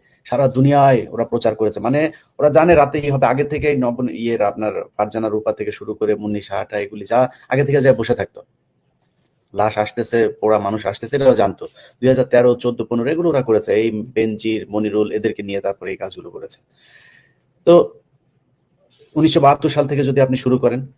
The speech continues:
ওরাই দেশে প্রথম ক্রসফায়ার, ওরাই দেশে প্রথম মানুষ গুম, ওরাই প্রথম, আহ, বিরোধী দলকে মারধর। পঁয়তাল্লিশ হাজার মানুষকে ওরা শুধুমাত্র রাজনৈতিক কারণে মেরে ফেলেছে।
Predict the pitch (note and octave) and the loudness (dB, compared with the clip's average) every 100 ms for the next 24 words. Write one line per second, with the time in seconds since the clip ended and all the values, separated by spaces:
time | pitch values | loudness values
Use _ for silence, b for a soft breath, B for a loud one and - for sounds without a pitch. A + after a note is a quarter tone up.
0 | _ _ - D#3 - B2+ C3+ B2 B2 A#2+ | _ _ 0 4 4 2 -2 -2 -2 0
1 | A2 - A2+ A2+ - _ _ B2 C#3 C3 | -2 0 -4 -4 -8 _ _ 2 4 4
2 | C3 C3 A2 C3 B2+ - B - G#2+ A2+ | 0 -4 -2 0 0 -2 B -4 -2 -2
3 | G#2 A2 G#2+ b b A#2+ C#3+ D3 C#3+ C3 | -2 -4 -4 b b 2 4 4 2 -2
4 | C#3 C3+ - - G2 G2+ A#2+ A#2 A2+ G#2+ | -2 -4 -6 -6 -4 0 0 2 0 -2
5 | A2 G#2+ G#2+ - G#2+ - _ _ _ _ | -2 -2 -2 -2 -6 -6 _ _ _ _
6 | _ _ _ _ - D3+ D#3 E3 E3 - | _ _ _ _ 2 2 4 4 4 2
7 | C#3 B2+ B2 B2 B2+ A#2+ - G3+ F#3 D#3 | 0 2 0 -2 0 -2 2 4 4 4
8 | C3+ B2+ A2 G2+ G2+ G2+ F#2+ - D#2 - | 2 2 -2 -2 -2 -4 -8 -10 -14 -20